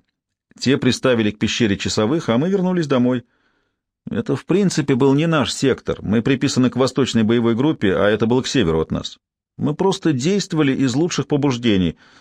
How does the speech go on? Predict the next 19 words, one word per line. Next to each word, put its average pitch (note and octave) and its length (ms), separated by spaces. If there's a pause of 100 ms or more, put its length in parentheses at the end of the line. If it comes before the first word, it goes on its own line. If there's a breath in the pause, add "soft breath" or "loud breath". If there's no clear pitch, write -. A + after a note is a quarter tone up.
(260 soft breath)
так A#2 180
сказать, G#2+ 360
демонстрировали A2 720
добрую G#2 360
волю". F2+ 320 (1300 soft breath)
"Интересно, A#2 640
добрую A2+ 400
волю A2+ 280
по A2+ 120
отношению A2+ 560
к - 100
кому?" — A#2 580
подумала F#2 420
про F#2+ 120
себя F#2 300
Эбби. E2 340 (1300)
Я D#3+ 180
написал E3 400
рапорт, A#2+ 460